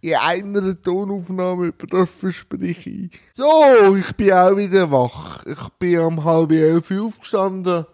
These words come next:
Das ist eine sehr, eine lustige und schöne Nacht gsi, auch eben mit dem Stream. Aber jetzt, was habe ich mir überlegt?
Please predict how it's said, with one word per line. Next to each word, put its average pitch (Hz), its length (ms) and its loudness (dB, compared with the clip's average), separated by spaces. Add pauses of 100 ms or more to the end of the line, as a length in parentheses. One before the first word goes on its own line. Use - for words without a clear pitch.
(360)
Das 220 180 -2
ist 185 200 -6
eine 180 80 -4
sehr, 180 500 2
eine 156 420 -8 (320)
lustige 160 880 -6
und 139 360 -12 (200)
schöne 160 600 0
Nacht 143 560 -6
gsi, 156 280 -2
auch 113 300 2
eben 131 320 -2
mit 139 240 -8
dem 123 240 -6
Stream. 139 640 -8 (500)
Aber 208 260 2
jetzt, 175 440 0 (480)
was 208 460 2
habe 185 220 0
ich 165 120 -8
mir 165 160 -4
überlegt? 131 800 -10